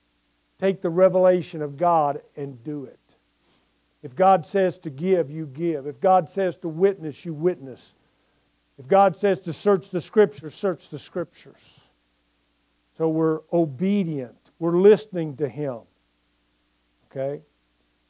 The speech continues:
We need His face to shine upon us. <laughs> We need His face to, and His presence to envelop us. And when we are obedient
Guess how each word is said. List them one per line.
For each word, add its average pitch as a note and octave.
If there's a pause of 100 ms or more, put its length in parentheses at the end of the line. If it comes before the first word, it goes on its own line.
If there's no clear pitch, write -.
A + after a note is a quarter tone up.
(180)
We G3+
need A3
His F3
face F#3+
to D3
shine E3+ (480)
upon E3+
us. - (120)
<laughs> C#3 (720)
We F3+
need A3
His G3+
face G#3
to, F3+ (280)
and F3
His F#3
presence G3+
to F#3 (180)
envelop F3+ (320)
us. - (960)
And D3
when F3+
we F#3+
are F3+
obedient F3+